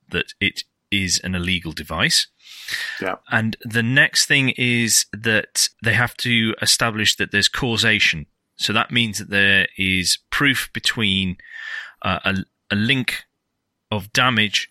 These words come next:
Speaker 1: or harm to the car and the defeat device software. So this is where the whole,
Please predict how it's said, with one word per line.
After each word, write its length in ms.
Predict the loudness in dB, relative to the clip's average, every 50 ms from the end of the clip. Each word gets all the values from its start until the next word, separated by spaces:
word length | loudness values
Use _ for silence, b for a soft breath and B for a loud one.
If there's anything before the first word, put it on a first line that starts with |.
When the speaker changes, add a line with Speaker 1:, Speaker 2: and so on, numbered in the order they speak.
| _ _
Speaker 1:
or 200 | -4 -4 -4 -4
harm 480 | -2 -2 0 2 2 0 0 -2 -2
to 120 | -4 -4 -4
the 80 | -2
car 440 | -4 -2 -2 0 0 0 0 -2 -2 -6 _ _ _ _ _ _ _ -4
and 160 | -2 -2 -2
the 40 | -2
defeat 340 | -4 -4 -2 -2 -2 -2 -2
device 360 | -6 -2 0 0 2 2 2
software. 420 | 2 2 0 -4 -4 -4 -2 0
So 140 | 0 0 0
this 180 | 0 2 2 4
is 140 | 2 2 2
where 160 | 2 0 2
the 100 | 0 0
whole, 320 | -2 0 -2 -2 -2 -4